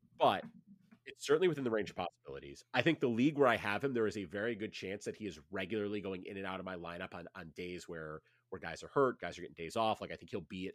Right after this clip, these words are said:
third base, be at util for me on occasion. And I think there's a possibility that he could end up as m-, my starting third baseman at some point, because his, like, he is an incredibly talented player.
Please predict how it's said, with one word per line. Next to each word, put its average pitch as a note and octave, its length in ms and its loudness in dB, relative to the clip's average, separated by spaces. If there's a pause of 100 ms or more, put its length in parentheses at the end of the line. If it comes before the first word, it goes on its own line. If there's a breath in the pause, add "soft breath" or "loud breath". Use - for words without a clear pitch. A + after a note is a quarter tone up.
third G2 180 -4
base, F2 280 -6
be F2+ 160 -8
at F#2 80 -8 (100)
util F2 340 -10
for - 80 -16
me F2 140 -12
on E2 100 -10
occasion. D#2+ 600 -12 (800)
And C3 220 6
I D3+ 100 10
think D3+ 260 0
there's F#3+ 180 4
a F#3+ 60 0
possibility D3 720 4
that A#2+ 120 0
he C3 200 -4
could D3 180 4
end B2+ 200 4
up G2 280 -2
as G2 480 -8 (800)
m-, A2 80 -10 (140)
my A#2+ 60 2
starting B2+ 360 0
third D#3 220 0
baseman - 340 0 (260)
at - 100 -14
some D#2 160 -6
point, C2+ 220 -14 (360)
because G#2+ 760 2 (760)
his, A#2+ 400 -2 (200)
like, B2 180 2 (1600)
he F3 140 8
is D3+ 100 12
an C#3+ 80 6
incredibly D#3+ 920 6
talented B2+ 520 -2
player. F2 320 -4